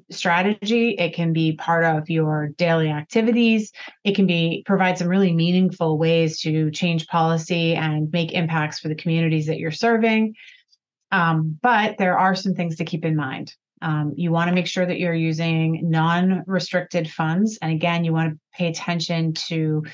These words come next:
specifically state and federal funds, 'cause those are the ones that usually have restrictions on how those funds can be used when it comes to lobbying.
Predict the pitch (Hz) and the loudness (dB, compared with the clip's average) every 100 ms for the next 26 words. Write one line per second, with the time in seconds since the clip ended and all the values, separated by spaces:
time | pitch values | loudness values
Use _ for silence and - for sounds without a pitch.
0 | - _ - 190 190 180 185 170 156 - | -20 _ -10 -6 -4 -2 -2 -2 -4 -2
1 | 170 165 170 170 160 151 151 - 135 135 | -2 0 -2 -2 -2 -2 -4 -4 -6 -6
2 | - 160 147 156 156 156 160 156 156 156 | -8 -6 -4 -2 -2 -2 -2 -2 -4 -4
3 | 156 156 156 151 143 147 151 - - - | -4 -4 -4 -6 -6 -6 -6 -6 -8 -10
4 | - 147 - 165 156 151 139 143 156 - | -10 -10 -8 -8 -6 -4 -4 -4 -8 -12
5 | - - 175 160 156 156 - 156 147 151 | -12 -4 -2 0 0 0 0 -2 0 0
6 | 151 - 151 143 - 143 - 143 143 143 | 0 -2 -4 -4 -6 -8 -8 -6 -6 -6
7 | 139 - | -8 -8